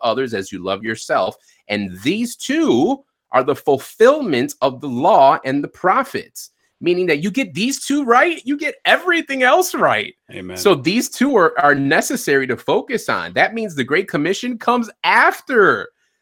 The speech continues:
Speaker 1: these two. All the ministry comes after these two. So short answer, how to love God. And I, again, I have a whole book coming out with,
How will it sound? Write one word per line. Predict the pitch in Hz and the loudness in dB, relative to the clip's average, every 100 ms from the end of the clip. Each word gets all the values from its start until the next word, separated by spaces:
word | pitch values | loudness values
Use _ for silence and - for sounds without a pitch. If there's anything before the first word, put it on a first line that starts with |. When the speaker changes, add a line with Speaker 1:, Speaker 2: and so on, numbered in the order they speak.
| _ | _
Speaker 1:
these | 139 170 143 - | -8 -6 -6 -6
two. | 190 143 | 0 4
All | 135 196 | 4 4
the | |
ministry | 202 196 233 233 254 | 0 -2 -2 -4 -8
comes | 226 240 240 233 - | -2 0 0 -4 -10
after | 180 233 311 330 294 226 185 | -2 2 4 2 -2 -2 0
these | 160 170 175 - | -2 -8 -12 -12
two. | 254 269 214 95 - _ _ _ | -10 -8 -6 -8 -12 _ _ _
So | - 170 151 131 - - _ 120 _ _ _ - | -4 0 2 2 -2 -12 _ -20 _ _ _ -14
short | - - 180 226 | -10 -2 0 0
answer, | 156 175 190 214 202 | -2 -6 -6 -4 -4
how | 131 139 | 0 0
to | 196 | 2
love | 196 165 143 107 | 0 0 -2 -6
God. | 101 101 147 185 | -4 0 0 0
And | 139 | -4
I, | 127 101 - | -6 -6 -10
again, | 107 117 98 | -10 -8 -6
I | |
have | 117 104 | -8 -8
a | |
whole | 92 160 190 | -6 -4 -2
book | 147 - | -4 -6
coming | - 143 135 | -6 -6 -4
out | 123 | -4
with, | 113 | -4